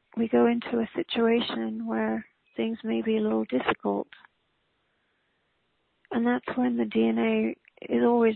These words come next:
responding. The reason we feel so good in nature is because we're feeling this space,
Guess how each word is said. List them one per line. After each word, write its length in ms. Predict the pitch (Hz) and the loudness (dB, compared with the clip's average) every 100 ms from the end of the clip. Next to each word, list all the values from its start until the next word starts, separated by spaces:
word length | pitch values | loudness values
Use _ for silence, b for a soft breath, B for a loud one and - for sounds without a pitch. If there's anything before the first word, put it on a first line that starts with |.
| - | -2
responding. 640 | 220 - 247 240 226 220 | -8 -4 0 0 2 0
The 80 | 220 | 2
reason 380 | 220 220 233 226 | 2 2 0 0
we 120 | 220 - | 0 0
feel 200 | 220 214 | 0 0
so 160 | 214 214 | -4 0
good 180 | 233 240 | 2 2
in 180 | 220 208 | 0 0
nature 460 | 214 220 - 214 208 | 0 -2 -6 -4 -4
is 80 | 202 220 | -4 -4
because 400 | 214 233 226 220 _ b b b b b b b b b b b - | 0 2 2 0 _ b b b b b b b b b b b 2
we're 280 | 233 226 220 - | 6 6 4 2
feeling 420 | 247 247 247 220 | 4 4 4 0
this 160 | 214 214 - - - | -2 -4 -8 -20 -12
space, 360 | - 262 240 | -2 0 0